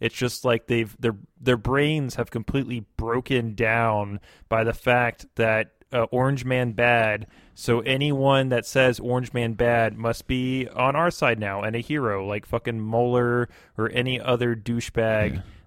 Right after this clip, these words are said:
Speaker 1: that, uh, shouldn't be trusted. So I don't know. Like, yeah, I mean, from what you're saying, it's like, yeah, we should use the example of the Trump phenomenon to be like, "Look,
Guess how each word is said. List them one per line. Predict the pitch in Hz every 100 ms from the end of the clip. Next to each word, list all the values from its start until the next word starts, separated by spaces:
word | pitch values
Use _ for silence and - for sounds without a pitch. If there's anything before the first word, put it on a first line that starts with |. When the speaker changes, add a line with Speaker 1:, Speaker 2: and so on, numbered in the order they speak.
| -
Speaker 1:
that, | 113 113 113 - -
uh, | 127
shouldn't | - 143 120
be |
trusted. | 127 147 143 - 104
So | - 123 120 113
I | 135
don't | 156 139
know. | 135 107 - -
Like, | 123 120 - - 131
yeah, | 151 127 110 -
I | 139
mean, | 139 135
from | 147
what | 143 131
you're | 135
saying, | - 151 127
it's | 113
like, | 120 117 - _ _
yeah, | - 135 127 107
we | 135 131
should | 147 135 120 - _ _
use | 123 143 160 151
the | 139 131
example | 110 120 127 120 120 117 110 110 -
of | 117 113 107
the | 113
Trump | - 123 -
phenomenon | 113 110 107 107 107 107 107
to |
be | 107 110
like, | 107 -
"Look, | 180 185 -